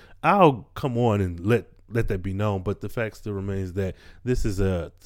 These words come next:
six or eight issue miniseries. When can we have more than that? Now, I'll accept it for what it is now because you're kinda testing the waters with this and with the T V show and whatnot, but still, it's like, this is a character you've had for forty years now.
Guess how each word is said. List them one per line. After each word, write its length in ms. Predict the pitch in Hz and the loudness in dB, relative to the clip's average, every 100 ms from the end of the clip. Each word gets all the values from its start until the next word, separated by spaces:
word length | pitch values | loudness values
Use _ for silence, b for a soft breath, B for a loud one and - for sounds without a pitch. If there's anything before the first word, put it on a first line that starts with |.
| - | -18
six 360 | - 147 147 - | -6 -4 -4 -2
or 180 | 110 98 | -2 -2
eight 200 | 110 120 | -2 -2
issue 300 | 113 - 113 | -2 -4 -4
miniseries. 800 | 98 104 120 113 127 127 127 127 - b b b b - _ | -2 -2 -2 0 0 0 0 -2 -6 b b b b -20 _
When 140 | - 95 | -6 6
can 180 | - 143 | 6 8
we 140 | 113 | 4
have 160 | 104 87 | 0 0
more 240 | 92 90 | 0 0
than 180 | 78 76 | -2 -8
that? 240 | 76 - - - _ _ B B B | -12 -16 -20 -20 _ _ B B B
Now, 140 | 98 95 | -2 0
I'll 240 | 110 135 | 2 4
accept 360 | 117 - 147 135 | 6 8 8 6
it 60 | |
for 180 | - 113 | -2 0
what 120 | 107 | 2
it 60 | 104 | 2
is 220 | 101 87 | 2 2
now 240 | 98 104 | 2 2
because 360 | 101 101 104 85 | 0 -2 -2 -2
you're 100 | 95 | -2
kinda 260 | 107 98 85 | -2 -4 2
testing 400 | - 101 - 95 | 2 4 2 -2
the 60 | |
waters 480 | 90 101 101 101 95 | 2 2 4 2 0
with 240 | 85 87 | -6 -8
this 240 | - 101 - | -2 -2 0
and 220 | 95 95 | -4 -6
with 100 | 87 | -6
the 80 | 82 | 0
T 160 | - | 0
V 120 | 104 107 | 2 -2
show 220 | - 113 | -2 -2
and 80 | 110 | -2
whatnot, 300 | 110 117 101 | -4 -4 -6
but 120 | 95 | -10
still, 300 | - 120 110 | -6 -4 -4
it's 140 | 110 | -2
like, 240 | 107 101 - B B B | 0 0 -2 B B B
this 180 | - | 0
is 100 | - | 0
a 60 | 107 | 0
character 320 | - 101 98 | 0 -4 -2
you've 180 | 92 95 | -4 -4
had 260 | 98 95 - | -4 -4 -2
for 120 | 101 | -4
forty 440 | - 135 127 117 | 0 8 8 8
years 460 | 104 101 120 110 82 | 4 -2 0 -2 -4
now. 320 | 90 80 78 | -8 -8 -12